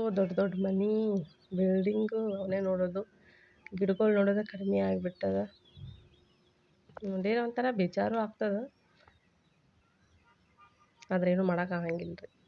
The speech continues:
ನೋಡಾಕ್ ಸ್ವಲ್ಪ ಅಲ್ಪ ಸ್ವಲ್ಪ ಗಿಡಗಳು ಅದಾವ್ರಿ ಇಲ್ಲಿ, ಅದಕ್ಕೆ ಚಂದ ಅನಿಸ್ತೈತಿ.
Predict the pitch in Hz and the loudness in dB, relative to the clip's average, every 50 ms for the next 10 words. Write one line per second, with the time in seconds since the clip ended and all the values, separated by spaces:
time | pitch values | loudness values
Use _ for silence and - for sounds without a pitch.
0 | _ - _ _ _ _ _ _ _ _ - - _ _ _ - - _ _ - | _ -20 _ _ _ _ _ _ _ _ -20 -20 _ _ _ -20 -20 _ _ -20
1 | - - - - - _ - - - - - - - _ _ _ _ _ - _ | -20 -20 -20 -20 -20 _ -20 -20 -20 -20 -20 -20 -20 _ _ _ _ _ -20 _
2 | _ - - - 233 233 233 233 214 226 226 226 226 - 220 208 208 208 - 208 | _ -20 -12 -6 -4 -2 -2 0 2 2 0 0 0 0 2 2 2 2 2 2
3 | 202 208 208 208 220 214 214 214 208 208 - 214 208 196 190 190 185 185 214 220 | 2 2 2 0 -2 0 0 -2 -2 -2 -2 -2 2 2 2 2 2 2 4 4
4 | 214 202 202 196 202 208 214 214 208 196 185 190 220 220 202 220 208 - 226 - | 4 4 4 4 2 4 4 2 2 2 2 2 2 2 2 0 0 -2 -4 -4
5 | - 220 202 208 208 208 196 196 202 196 - - 190 185 - - 226 | -4 -4 -4 -2 0 0 0 0 -2 -2 0 -2 -2 -2 0 0 0